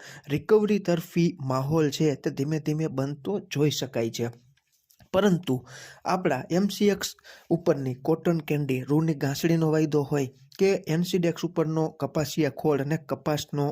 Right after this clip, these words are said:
વાયદો, તેમાં કહેવાય ને કે મંદીનું વાવાઝોડું ચાલી રહ્યું હોય તેટલી હદે અત્યારે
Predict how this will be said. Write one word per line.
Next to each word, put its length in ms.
વાયદો, 420
તેમાં 420
કહેવાય 200
ને 120
કે 160
મંદીનું 840
વાવાઝોડું 680
ચાલી 360
રહ્યું 400
હોય 260
તેટલી 360
હદે 280
અત્યારે 440